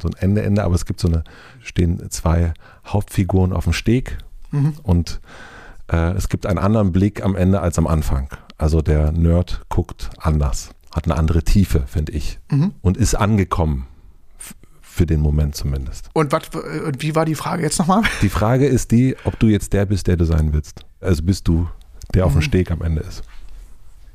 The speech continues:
Speaker 2: Und das ist ja eine sehr komplexe Frage, weil so mit was will ich sein, ne? Äh, äh, oder beziehungsweise was bin ich? Ich glaube, die Frage ist für mich gar nicht beantwortbar, also zu beantworten mit, äh, äh,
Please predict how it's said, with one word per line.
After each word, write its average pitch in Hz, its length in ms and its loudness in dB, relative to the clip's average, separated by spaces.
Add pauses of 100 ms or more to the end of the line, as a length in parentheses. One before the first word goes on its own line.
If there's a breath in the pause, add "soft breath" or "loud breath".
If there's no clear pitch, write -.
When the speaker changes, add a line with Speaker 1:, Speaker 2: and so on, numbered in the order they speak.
(140)
Speaker 2:
Und 156 140 0
das 170 140 0
ist - 140 -4
ja 180 80 2
eine 170 160 2
sehr 170 160 0
komplexe - 520 -2
Frage, 165 400 0
weil 165 280 2
so 160 120 2
mit 170 220 0
was 156 360 -2
will 175 120 4
ich 185 180 -4
sein, - 420 -2
ne? 135 580 -6
Äh, 131 140 -8
äh, - 20 -10
oder 139 200 -8
beziehungsweise 147 680 -4
was 143 160 -4
bin 220 160 -2
ich? 139 180 -8 (380 loud breath)
Ich 147 100 -4
glaube, 214 480 2 (320 soft breath)
die 156 180 -6
Frage 202 640 -2 (460 soft breath)
ist - 220 0
für 165 160 2
mich 185 260 0
gar 165 140 0
nicht 180 160 -4
beantwortbar, 165 1400 -4
also 143 240 -6
zu 143 260 -8
beantworten 160 480 -2
mit, 147 180 -2
äh, 135 500 -4
äh, 127 40 -8